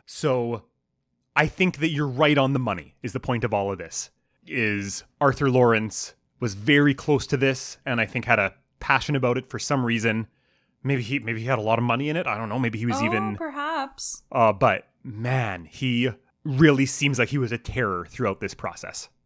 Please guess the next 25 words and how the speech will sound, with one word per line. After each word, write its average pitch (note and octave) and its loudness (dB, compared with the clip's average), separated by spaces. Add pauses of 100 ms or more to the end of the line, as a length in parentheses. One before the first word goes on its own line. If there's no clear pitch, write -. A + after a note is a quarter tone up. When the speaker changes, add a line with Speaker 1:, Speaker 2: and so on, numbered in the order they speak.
Speaker 2:
I A#3 -8
can G#3+ -14
definitely - -12
see - -8
that - -10
happening. G#3+ -10 (260)
Speaker 1:
What A#2 2
do C3+ 2
you C3 2
think B2+ -6
of A#2 -2
his F#2+ -10
direction? F#2 -10 (440)
Speaker 2:
Um, G#4 2 (460)
it's A4 -4
appropriate. F#4+ -2 (160)
Speaker 1:
Yeah. D3 4 (580)
Mm-hmm. D#3+ 0
Speaker 2:
Like, D4+ 2
I F4 2
think E4+ -8
you D4+ -6
need C4+ -8
all G#3+ 0
of G3 -14